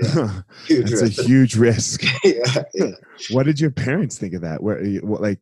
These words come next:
Speaker 2: I mean, so, okay, you and your dad are in love with it, but what about your mom?
Speaker 1: Um,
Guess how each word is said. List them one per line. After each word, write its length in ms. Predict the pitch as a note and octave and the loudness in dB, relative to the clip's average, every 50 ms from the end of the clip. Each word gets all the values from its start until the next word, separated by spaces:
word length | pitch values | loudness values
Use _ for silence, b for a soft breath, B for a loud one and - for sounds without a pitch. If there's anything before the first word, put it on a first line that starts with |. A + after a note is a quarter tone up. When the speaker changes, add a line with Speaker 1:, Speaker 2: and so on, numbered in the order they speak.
| - - | -6 -6
Speaker 2:
I 60 | A2 | -4
mean, 140 | A2 G#2+ G#2 | -4 -4 -4
so, 140 | - - G2+ | -4 -4 -4
okay, 180 | G#2+ G#2 - A2+ | -4 -2 -4 -4
you 240 | G2+ G#2 A2+ C3 C3+ | -2 0 0 0 0
and 80 | B2+ A#2+ | 0 0
your 100 | A2+ G#2 | 0 0
dad 300 | - G2+ G#2+ C3 D3 B2+ | 0 0 0 2 2 4
are 140 | G#2+ G2 F#2 | 4 4 4
in 100 | F2+ F2+ | 4 4
love 160 | F2 F2 D2+ | 2 2 2
with 120 | F2 F2+ - | 0 0 0
it, 60 | G2 | 2
but 100 | F2+ F2 | 2 4
what 140 | F2 G#2+ A2 | 4 4 4
about 180 | G#2+ A2+ F2+ | 4 4 4
your 80 | F2+ F#2+ | 4 2
mom? 500 | F#2+ F#2+ G2 A#2 C#3+ G#2+ D#2 C#2 - _ _ _ _ _ _ _ _ _ _ _ - | 2 2 0 0 0 -2 -4 -6 -8 _ _ _ _ _ _ _ _ _ _ _ -4
Speaker 1:
Um, 520 | - B2 C3 B2+ B2 A#2 A#2+ A#2+ A#2+ A2 | -2 0 0 0 0 0 -2 -2 -4 -6